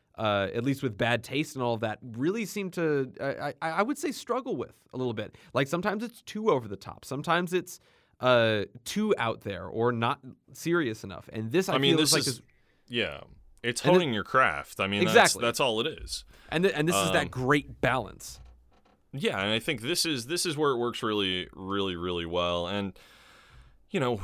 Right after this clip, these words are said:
Speaker 2: the plot, everything that goes into it and how intricate it is, it's, you know, he's, he's going around, you see how, how his day-to-day is, is going. Like, if he gets himself into a situation, like when he runs over that guy's fence,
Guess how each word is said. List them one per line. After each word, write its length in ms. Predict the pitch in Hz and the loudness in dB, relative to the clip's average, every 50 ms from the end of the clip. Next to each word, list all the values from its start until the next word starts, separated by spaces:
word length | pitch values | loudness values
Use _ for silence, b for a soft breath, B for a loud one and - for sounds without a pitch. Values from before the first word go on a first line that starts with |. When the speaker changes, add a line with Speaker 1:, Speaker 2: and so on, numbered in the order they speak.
| - - - | -4 -4 -6
Speaker 2:
the 160 | 123 113 131 | -2 -2 -4
plot, 460 | - - - - 156 139 110 90 85 | -4 -4 -2 0 2 2 2 2 0
everything 400 | - 127 135 135 127 - 151 135 | -4 -4 -4 -4 -6 -6 -4 -2
that 140 | 131 123 98 | -2 -2 0
goes 260 | 110 117 110 101 92 | 2 2 2 2 0
into 320 | 101 104 107 101 95 90 90 | 0 0 0 0 0 0 0
it 40 | 87 | -2
and 100 | 87 92 | -2 0
how 240 | 101 98 98 95 | 2 2 2 0
intricate 500 | 90 95 104 101 - 101 - - 95 85 | 0 -2 -4 -2 -4 -6 -4 -4 -2 -2
it 140 | 82 82 82 | -2 -2 -2
is, 180 | 82 82 80 82 | -2 -4 -4 -6
it's, 220 | 87 - - - | -8 -8 -6 -4
you 80 | 110 92 | -2 -2
know, 180 | 90 90 87 | -2 -2 -2
he's, 640 | 92 87 95 110 104 101 101 95 87 - - - - - _ _ _ _ _ _ _ - | -4 -2 -2 -2 0 0 -2 -2 -2 -2 -4 -4 -4 -8 _ _ _ _ _ _ _ -16
he's 220 | 107 107 104 - | -12 -8 -8 -6
going 300 | - 143 147 151 147 147 | -4 -2 -2 -2 -2 -2
around, 580 | 139 113 110 107 107 107 107 107 107 107 104 101 | 0 2 2 2 2 2 0 0 0 -2 -2 -2
you 180 | 101 101 101 98 | -2 -4 -2 0
see 400 | - - - 131 131 135 131 123 | 0 0 2 2 2 2 2 2
how, 280 | 127 120 117 110 113 - 107 107 107 98 | 0 0 0 -2 -4 -6 -8 -10 -10 -4
how 220 | - 110 107 104 | -2 0 0 2
his 180 | 104 98 92 92 | 0 0 -2 -4
day-to-day 760 | 82 98 98 101 104 101 101 90 92 90 92 95 95 92 92 | -2 -2 -2 0 0 -2 -2 -2 -2 -2 0 0 0 -2 -2
is, 260 | 92 90 87 80 80 | -2 -4 -4 -6 -8
is 260 | 95 92 92 90 82 78 | -6 -4 -4 -4 -4 -2
going. 380 | - 87 85 90 90 90 90 | -2 -2 0 0 0 -2 -2
Like, 200 | 90 90 85 - | -2 -4 -4 -6
if 60 | - | -6
he 100 | - 107 | -6 -6
gets 280 | 92 87 110 113 - - | -2 0 0 0 0 0
himself 500 | 123 110 - - 127 110 107 113 - - | 0 2 4 4 6 4 4 2 0 -2
into 500 | 110 98 95 92 95 92 90 87 87 87 | -4 -4 -4 -4 -4 -2 -2 0 0 -2
a 60 | 87 | 0
situation, 840 | - - - - - - - - 101 95 98 101 98 - - 90 85 | 0 0 0 0 0 -2 -4 -4 0 0 2 2 2 0 -2 -4 -4
like 160 | 87 90 85 92 | -4 -4 -4 -2
when 100 | 95 92 | -4 -4
he 80 | 90 | -4
runs 340 | 82 90 98 101 98 92 95 | -2 0 0 0 0 0 -2
over 480 | 98 90 85 87 87 87 87 85 85 85 | -2 -2 -2 -2 -2 -2 -2 -2 -4 -2
that 120 | 82 85 78 | -4 -4 -2
guy's 300 | 85 80 78 78 - - | -2 -2 -2 -2 -4 -4
fence, 540 | - - 120 98 80 80 - - - - | -4 -4 -4 -4 -4 -6 -4 -4 -4 -4